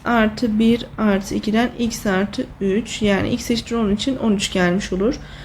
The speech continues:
Tüm blok parçalarının tamamı kullanarak elde edilen yapıyı ifade eden cebirsel ifadenin x eşittir iki, y eşittir üç ve z eşittir dört değeri için, e, kaçtır diye soruyor sorumuz bize.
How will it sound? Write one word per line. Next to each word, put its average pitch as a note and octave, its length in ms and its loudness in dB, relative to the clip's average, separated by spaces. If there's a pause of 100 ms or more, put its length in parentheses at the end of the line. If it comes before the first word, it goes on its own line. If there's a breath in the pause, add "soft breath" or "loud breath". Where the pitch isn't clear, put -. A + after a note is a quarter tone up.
(160 loud breath)
Tüm C4+ 220 2
blok C4 240 6
parçalarının B3 400 2
tamamı A#3+ 300 2
kullanarak A3 320 2
elde G#3 200 4
edilen G#3+ 180 4
yapıyı G#3+ 420 4
ifade G#3+ 320 2
eden G#3+ 200 4
cebirsel G#3+ 340 2
ifadenin G3 420 -2
x - 280 -4
eşittir A3 300 -2
iki, G3 220 -2
y A3 220 6
eşittir A3 360 -2
üç G#3 220 -2 (400 loud breath)
ve G3 160 6
z F#3+ 80 0
eşittir B3+ 500 4
dört A#3+ 240 2
değeri A#3 180 2
için, A3+ 340 0 (500 loud breath)
e, F#3+ 560 2
kaçtır A#3+ 460 4
diye A3 120 6
soruyor G3+ 280 4
sorumuz F3 380 0
bize. F3+ 360 2